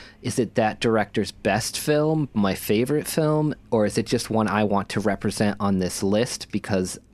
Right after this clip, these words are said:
they're doing something, um, that is sort of poignant to their career and them as a filmmaker? Um, I also thought about, like, what you guys would probably have on this list, and I didn't wanna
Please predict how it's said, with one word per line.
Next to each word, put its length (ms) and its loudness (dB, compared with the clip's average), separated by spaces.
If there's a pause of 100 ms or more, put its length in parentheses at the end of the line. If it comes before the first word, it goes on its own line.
(140)
they're 300 0
doing 440 2
something, 680 0 (520)
um, 540 0 (560)
that 500 0
is 300 0
sort 500 -2
of 140 -4
poignant 680 2
to 80 -2
their 180 0
career 800 2
and 500 0
them 240 2
as 140 -2
a 60 -2
filmmaker? 880 -2 (580)
Um, 540 -2 (920)
I 60 2
also 300 2
thought 220 2
about, 280 2
like, 220 -2
what 100 2
you 240 0
guys 340 2
would 120 -6
probably 340 0
have 320 0
on 160 4
this 240 0
list, 300 2
and 100 0
I 40 0
didn't 160 -2
wanna 280 0